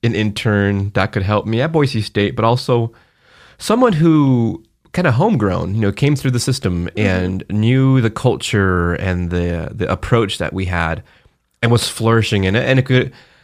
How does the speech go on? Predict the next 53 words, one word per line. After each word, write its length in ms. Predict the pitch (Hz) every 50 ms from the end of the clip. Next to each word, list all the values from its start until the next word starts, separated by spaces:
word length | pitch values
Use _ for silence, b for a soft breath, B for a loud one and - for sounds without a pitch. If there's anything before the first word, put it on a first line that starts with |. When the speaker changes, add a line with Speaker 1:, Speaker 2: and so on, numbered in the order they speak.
| b b b b
Speaker 1:
help 320 | - 120 127 156 151 165
train 360 | - - - 143 147 165 180
others. 480 | 190 196 214 220 190 135 101 90 85 87
And 100 | 92 92
that's 100 | 98 104
what 140 | 127 131 -
you 100 | 131 147
did. 400 | 143 131 151 175 170 120 95 87
You 80 | 90 90
know, 80 | 92
you're, 220 | 98 101 104 104 104
you're 240 | - 104 107 113 113
already 220 | 113 120 135 131
training 400 | 113 - - 123 117 123 127 117
a 40 | 110
replacement 680 | 101 98 - - - 120 139 135 - 92 80 58 - 67 78 78
without 240 | 101 104 113 78 82
me 100 | 120 123
even 180 | 120 113 104 -
asking. 580 | - 87 104 131 131 - - 87 78 80 - B B B B B B B B B B B B B B B B B B B
So 140 | - - 160
it 180 | 160 165 170 151
seemed 300 | - 190 196 196 175 156
like 240 | 143 131 120 - 120
in 80 | 113
function, 720 | 107 - 135 170 165 - - 123 101 95 95 98 104 123 - - -
I 40 | 123
mean, 180 | 139 139 123
you 80 | 139 160
were 80 | 180 175
already 260 | 131 123 127 139 123
a 80 | 110
staffer 540 | 101 - - - 135 226 - 185 147 107 90
in 180 | 101 101 131 135
high 180 | 139 156 190
school. 360 | 262 320 - - - 120 110 117
You 120 | 131 156
were 60 | 160
already 240 | 139 139 147 156 143
in 100 | 120 113
function 340 | - 123 131 127 - 131 92
a 80 | 85
staffer, 600 | - - - 90 92 104 - - 60 65 92 101 -
you 100 | 107 107
know. 280 | 98 90 87 95 95 B B B B B B B B
I 140 | B - 123
just 140 | 139 139 117
wanted 180 | 107 101 98 95
to 60 | 90
pay 140 | - 110 127
you 120 | 139 127
for 180 | 135 - 90 85
it. 140 | - -